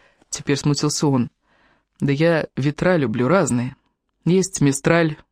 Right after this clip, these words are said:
северный ветер или северо-западный. Я однажды во Францию зимой поехал, чтобы его послушать».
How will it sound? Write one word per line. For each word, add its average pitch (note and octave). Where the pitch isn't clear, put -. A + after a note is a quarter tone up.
северный D3+
ветер C#3+
или C3
северо-западный. C#3+
Я F3
однажды G3+
во G#3+
Францию G#3
зимой F3+
поехал, D#3+
чтобы D3
его C#3+
послушать». -